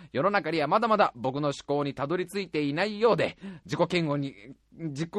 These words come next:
嫌悪になり発熱しましたよ。さてさて、インフルエンザにかかったわけですが、どっから、えー、どっから治ったのか、あ、どっから治ったかというラインがいまいちわかりませんでした。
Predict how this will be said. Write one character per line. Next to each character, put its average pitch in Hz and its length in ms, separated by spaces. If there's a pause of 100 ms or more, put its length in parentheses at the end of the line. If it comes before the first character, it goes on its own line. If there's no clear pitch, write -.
嫌 226 120
悪 196 100
に 165 80
な 160 80
り 160 80
発 147 240
熱 233 160
し 180 100
ま 151 80
し - 80
た 190 60
よ。 - 100 (460)
さ - 140
て - 80
さ - 120
て、 151 220 (220)
イ 262 120
ン 330 140
フ 302 120
ル 320 120
エ 311 80
ン 294 80
ザ 226 100
に 180 140
か 151 140
か 202 100
っ 208 160
た 123 140
わ 131 120
け 139 120
で 101 100
す - 140
が、 117 200 (520)
ど 143 180
っ - 40 (280)
か 285 160
ら、 214 240
え 175 480
ー、 - 140 (340)
ど 254 120
っ 480 80 (200)
か 269 140
ら 202 100
治 170 260
っ - 40
た - 180
の 165 120
か、 - 100
あ、 143 120 (120)
ど 285 140
っ 359 80
か 277 200
ら 196 160
治 165 280
っ - 40
た 196 200
か 214 120
と 180 140
い 156 140
う 151 100
ラ 147 140
イ 156 100
ン 156 80
が 190 180
い 165 140
ま 311 160
い 311 80
ち - 140
わ 127 160
か 247 100
り 285 100
ま 277 120
せ 240 140
ん 170 100
で 95 80
し - 100
た。 - 160